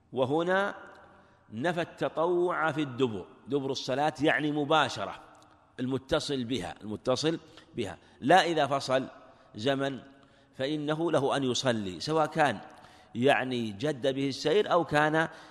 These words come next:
نازل، لعموم الأدلة في مشروعية الصلاة. ولهذا النبي عليه الصلاة والسلام، وقد ي-، بل ذ-، و-، والمصنف ذكرها أيضًا رحمه الله، آه، أنه، آه، صلى،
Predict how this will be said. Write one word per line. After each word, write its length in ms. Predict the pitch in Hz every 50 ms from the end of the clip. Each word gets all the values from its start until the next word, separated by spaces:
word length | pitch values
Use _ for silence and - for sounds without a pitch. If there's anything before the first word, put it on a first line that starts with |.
| - -
نازل، 460 | 110 127 139 147 143 139 151 147 160
لعموم 260 | 160 139 156 160 147 151
الأدلة 440 | 139 127 131 131 151 147 143 135
في 120 | 120 131 135
مشروعية 360 | 131 127 120 135 131 123 131
الصلاة. 240 | 127 - 127 104 92 107
ولهذا 360 | 123 143 143 170 196 214 214
النبي 300 | 202 185 175 160 160 131
عليه 260 | 135 139 135 135 127
الصلاة 220 | 123 - - 127
والسلام، 420 | 127 - - - 110 123 139 151 - - - - - - - - - - - _ - -
وقد 320 | 120 131 - 170 175 175
ي-، 40 | 180
بل 400 | 170 143 143 139 143 170 175 170
ذ-، 100 | 180 139
و-، 420 | 135 143 143 139 131 131 127 117 - - - - - - -
والمصنف 440 | - 143 151 156 - 185 175 185 165
ذكرها 420 | 175 214 202 - 180 147 139 131 139
أيضًا 200 | 151 135 123 123
رحمه 500 | 113 123 117 107 120 117 120 113 113 113
الله، 340 | 113 120 131 143 170 156 - - - - - - - - - - - - _ _ - 76
آه، 560 | 101 107 107 107 107 104 107 110 101 - - - - - -
أنه، 680 | 127 147 156 156 151 147 139 127 139 139 139 131 - - - - - - - - - - _ _ _ _ _ _ -
آه، 200 | 110 117 117 113
صلى، 720 | - - 147 151 160 170 160 151 147 147 156 156 147